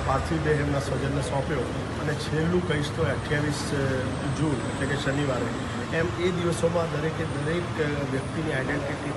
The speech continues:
થઈ, ડી એન એ મેચ પ્રમાણે એમના, અ, સ-, સ્વજનના પાર્થિવ દેહ આપણે આપી ચૂક્યા છીએ. આ જે સોળ ફેમિલીની હું વાત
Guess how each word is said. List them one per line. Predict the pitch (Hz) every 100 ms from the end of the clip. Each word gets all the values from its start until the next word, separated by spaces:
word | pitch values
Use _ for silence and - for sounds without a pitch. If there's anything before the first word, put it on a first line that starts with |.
| 127
થઈ, | 151
ડી | 165 139
એન | 139
એ | 135
મેચ | 127 135 -
પ્રમાણે | 139 127 151 175 190 - - - 165 147
એમના, | 151 156
અ, | 156 160 - - 135 131 127
સ-, | 131 - 147 -
સ્વજનના | 147 139 160 165
પાર્થિવ | 165 - - 151
દેહ | 151 170
આપણે | 143 - 180 -
આપી | 139 196
ચૂક્યા | - 147 160 143
છીએ. | - 143
આ | - - - - - - 135
જે | 151
સોળ | 165 180 196
ફેમિલીની | 165 156 165 180 180 170
હું | 165
વાત | 139